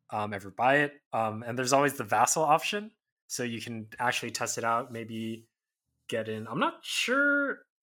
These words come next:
I, I'd imagine it wouldn't be too difficult to find someone to run you through a demo on Vassal, but I've never attempted it, so I have no idea.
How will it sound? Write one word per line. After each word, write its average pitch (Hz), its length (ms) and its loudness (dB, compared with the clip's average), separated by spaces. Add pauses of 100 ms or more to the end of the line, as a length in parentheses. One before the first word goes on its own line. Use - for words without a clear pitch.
(680)
I, 165 260 2
I'd 202 60 6
imagine 196 500 4
it 220 40 0
wouldn't 202 220 -2
be 185 160 -6
too 175 180 -6
difficult 165 380 -8
to 160 60 -10
find 135 280 -2
someone 139 180 -8
to 123 60 -6
run 110 220 -6
you 113 80 -10
through 113 160 -8
a 101 40 -8
demo 104 260 -6
on 92 100 -10
Vassal, 104 360 -4
but 107 140 -4
I've 101 220 -6
never 101 320 -6
attempted 98 460 -12
it, 123 120 -8
so - 120 -10
I 98 40 -8
have 92 100 -12
no 95 120 -12
idea. 95 440 -8